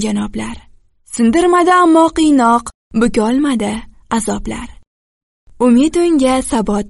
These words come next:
berdi, ishonch berdi, matonat. Yuragiga qanot berdi, ona yurtga muhabbat. Bu kunlar ham o'tib ketar, hayot oldida hali yosh. Ba'zan xayol surib ketar, tosh devorga qo'yib bosh.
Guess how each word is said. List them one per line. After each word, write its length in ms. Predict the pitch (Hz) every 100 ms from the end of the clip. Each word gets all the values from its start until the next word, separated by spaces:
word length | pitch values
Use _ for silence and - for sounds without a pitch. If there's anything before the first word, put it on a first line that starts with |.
| 202
berdi, 340 | 202 202 226 233 - _ -
ishonch 420 | - 339 370 349 349
berdi, 280 | 359 339
matonat. 600 | 233 214 208 214 214 233 - - - _ -
Yuragiga 520 | 269 392 370 370 381 381
qanot 360 | 359 359 370 339
berdi, 440 | 339 359 330 330 262 214 233 -
ona 240 | 240 233 269
yurtga 580 | 285 240 - - 220 214 226 - -
muhabbat. 640 | 233 - 202 - - 277 - - _ _ _ _ _ _ _ -
Bu 160 | 208 359 370
kunlar 380 | 403 381 381 370
ham 260 | 262 240 233
o'tib 300 | 240 - -
ketar, 420 | - 208 208 208 226 - -
hayot 400 | 254 214 208 240
oldida 480 | - 277 269 220 214 220 247 -
hali 360 | - 214 190 196
yosh. 280 | 220 - - - _ _ _
Ba'zan 440 | 208 320 403 403 392
xayol 320 | - 370 349 359
surib 320 | - 311 302 294
ketar, 400 | 285 220 220 233 - _ _
tosh 220 | 240 349 -
devorga 580 | 359 359 320 226 214 214 247 - -
qo'yib 300 | 208 202 202
bosh. 280 | - 240 -